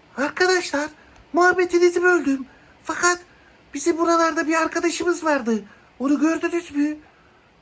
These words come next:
Biraz sonra oynamaya gelecekti. Tommy ile onu arıyoruz ama bulamadık.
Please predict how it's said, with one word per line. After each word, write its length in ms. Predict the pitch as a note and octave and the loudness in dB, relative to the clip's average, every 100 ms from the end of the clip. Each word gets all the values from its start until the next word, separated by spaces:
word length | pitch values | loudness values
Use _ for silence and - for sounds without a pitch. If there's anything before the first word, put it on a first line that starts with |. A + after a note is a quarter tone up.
| _ | _
Biraz 220 | D#4+ E4 D4+ | -4 -4 -2
sonra 220 | D4+ D#4 | -2 0
oynamaya 480 | D#4+ D#4+ F4 F4+ F4+ | 0 0 2 2 2
gelecekti. 680 | F4+ E4 D4+ D4 - C#4 C4+ _ _ _ _ - | 0 -2 -2 -4 -4 -6 -6 _ _ _ _ -4
Tommy 260 | F4 E4+ | 0 2
ile 120 | D#4+ | 2
onu 220 | D#4+ E4 E4+ | 2 2 2
arıyoruz 380 | D#4 D4 D4+ | 2 -2 -2
ama 260 | E4+ E4 A#3 | 0 0 0
bulamadık. 720 | C#4 E4+ F4+ E4 C#4 C#4 - | 2 2 2 0 0 -2 -14